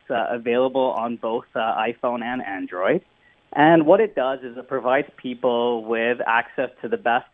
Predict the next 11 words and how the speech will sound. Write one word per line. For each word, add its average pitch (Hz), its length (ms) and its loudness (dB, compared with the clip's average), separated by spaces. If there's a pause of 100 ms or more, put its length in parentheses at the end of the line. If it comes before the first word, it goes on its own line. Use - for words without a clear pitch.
(120)
food 113 200 -4
and 120 180 0
drink 107 300 -4
happy 98 480 0
hours, 110 320 6 (440)
um, 104 400 2
going 120 260 6
on 117 180 6
around 113 320 -2
Metro 113 320 -2
Vancouver. 110 600 -4